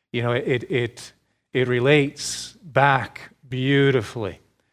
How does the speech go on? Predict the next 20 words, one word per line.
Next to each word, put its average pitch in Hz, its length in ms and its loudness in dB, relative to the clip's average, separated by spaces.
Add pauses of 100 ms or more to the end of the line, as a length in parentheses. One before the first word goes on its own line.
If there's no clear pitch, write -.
(160)
to 120 100 -6
where 131 280 4
we 127 180 2
are 120 180 2
at 123 260 4
in 117 120 -8
Paul's 127 400 0
epistle 120 400 -6
to 113 100 -10
the 113 80 -6
Romans. 117 500 -4 (1300)
Because 120 280 -2
in 160 160 4
those 151 240 6
first 156 360 2
five 139 380 6
chapters, 135 720 0
he 143 320 -2
has 127 600 2 (460)
put 170 340 4